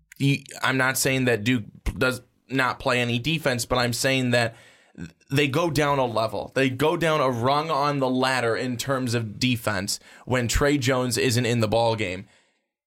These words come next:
He brings an added energy, pressure, all the words you want to use to describe a good defensive player, he's got that. The Virginia game was very close. They still won.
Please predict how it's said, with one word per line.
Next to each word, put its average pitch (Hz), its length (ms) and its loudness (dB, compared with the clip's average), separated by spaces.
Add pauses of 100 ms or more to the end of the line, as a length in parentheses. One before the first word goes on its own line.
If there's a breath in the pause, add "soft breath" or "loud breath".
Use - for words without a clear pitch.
(120)
He 147 140 2
brings 143 380 0
an 127 80 0
added 131 400 2
energy, 135 720 0 (140)
pressure, 127 680 0 (640)
all 180 180 2
the 190 100 -2
words 165 300 -2
you 156 100 -2
want 147 160 0
to 135 60 -2
use 143 360 0
to 127 60 -4
describe 123 460 0
a 123 60 -2
good 123 200 0
defensive 120 540 -2
player, 127 300 2
he's 113 260 -2
got 117 320 -2
that. 95 340 -6 (1200 soft breath)
The 135 120 4
Virginia 131 420 0
game 156 260 0
was 135 120 0
very 131 240 2
close. 110 540 -4 (240)
They 135 100 0
still 151 320 0
won. 135 320 0